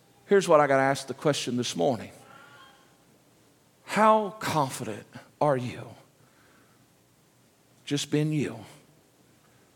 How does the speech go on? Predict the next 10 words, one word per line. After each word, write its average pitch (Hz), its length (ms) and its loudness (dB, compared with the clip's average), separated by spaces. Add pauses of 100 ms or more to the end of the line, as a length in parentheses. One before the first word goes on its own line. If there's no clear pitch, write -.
(420)
with 117 220 -6
your 117 140 0
God - 340 -8 (680)
and 101 100 -8
who 113 140 -4
he 117 140 -4
created 104 540 -6
you 92 60 -10
to - 100 -16
be? - 280 -16